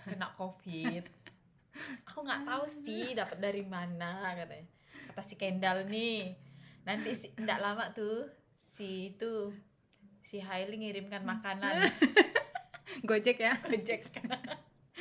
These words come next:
Speaker 2: Kiriman lewat Gojek.
Speaker 1: Kiriman lewat
Speaker 2: Get
Speaker 1: Gojek.
Speaker 2: well soon, Kendall. <laughs> Tetap semangat ya.
Speaker 1: Tetap semangat ya. Terus dia bilang gini, "Aduh, sweet banget sih,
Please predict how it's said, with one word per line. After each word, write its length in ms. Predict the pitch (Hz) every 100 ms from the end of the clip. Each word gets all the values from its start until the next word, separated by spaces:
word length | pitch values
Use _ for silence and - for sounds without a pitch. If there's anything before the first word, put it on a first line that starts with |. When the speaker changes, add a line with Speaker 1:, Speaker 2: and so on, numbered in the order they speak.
| 320 226
Speaker 2:
Kiriman 340 | 214 214 208
lewat 240 | 208 214 220
Gojek. 540 | 214 208 220 220 -
Speaker 1:
Kiriman 320 | 208 208 214
lewat 100 | 214
Speaker 2:
Get 140 | 220 220
Speaker 1:
Gojek. 80 |
Speaker 2:
well 200 | 233 254 277
soon, 320 | 285 277 285 294
Kendall. 580 | 285 285 294 262 277 330 277 339 - - - - - -
<laughs> 880 | - _ - - - _ - - -
Tetap 240 | 262 262
semangat 480 | 269 285 262 262 302
ya. 300 | - 240 247
Speaker 1:
Tetap 80 | 320
semangat 260 | 359 381 359
ya. 180 | 339 330 349 349
Terus 160 | 302
dia 140 | 294 294
bilang 220 | 294 277
gini, 260 | 285 277 233 - - - - - - - - - - - - -
"Aduh, 680 | 320 349 349 370 381 392 330 - _ -
sweet 280 | _ - 247
banget 360 | 262 269 294 311
sih, 260 | - 294